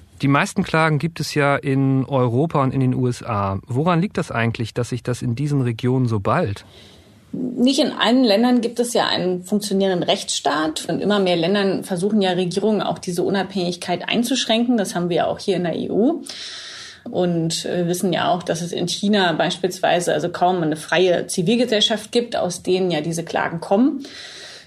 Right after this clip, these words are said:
Speaker 2: Ja, und wenn es eben keine Zivilgesellschaft gibt und wenn die Richterinnen nicht frei sind, dann kann es eben solche Klagen und eine freie Rechtsprechung eben auch nicht geben.
Speaker 1: Wie schätzt du das denn ein, wie das jetzt in Zukunft weitergeht? Also gibt es jetzt mehr Klagen in nächster Zeit?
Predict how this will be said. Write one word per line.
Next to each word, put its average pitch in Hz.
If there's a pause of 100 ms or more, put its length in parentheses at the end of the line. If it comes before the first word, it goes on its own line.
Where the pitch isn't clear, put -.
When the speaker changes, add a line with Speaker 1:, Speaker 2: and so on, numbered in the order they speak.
Speaker 2:
Ja, 185
und 180
wenn 185
es 185
eben 190
keine 180 (180)
Zivilgesellschaft 233
gibt 240
und 175
wenn 185
die 180
Richterinnen 233
nicht 202
frei 180
sind, 214
dann 170
kann 180
es 190
eben 175
solche 180
Klagen 196
und 175
eine 180
freie 180
Rechtsprechung 170
eben -
auch 151
nicht 170
geben. - (320)
Speaker 1:
Wie 175
schätzt -
du 185
das 180
denn 147
ein, 143
wie 120
das 120
jetzt 127
in 127
Zukunft 127
weitergeht? 113
Also 117
gibt 147
es 131
jetzt 127
mehr 123
Klagen 175
in 165
nächster 165
Zeit? 165